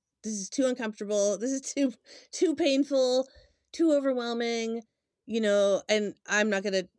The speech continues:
go into too much detail, but there's just a lot of things causing stress in my <laughs> life, you know, there, or there was, there have been. And, but then just with that on top of it,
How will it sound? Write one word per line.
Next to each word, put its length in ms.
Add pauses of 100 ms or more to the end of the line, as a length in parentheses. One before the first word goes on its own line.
(140)
go 120
into 120
too 120
much 180
detail, 300
but 120
there's 140
just 160
a 40
lot 180
of 80
things 240
causing 320
stress 360
in 80
my 140
<laughs> 0
life, 340 (560)
you 120
know, 140
there, 180
or 80
there 140
was, 300
there 100
have 280
been. 320 (760)
And, 420
but 160
then 260
just 280 (240)
with 140 (140)
that 200
on 120
top 260
of 140
it, 280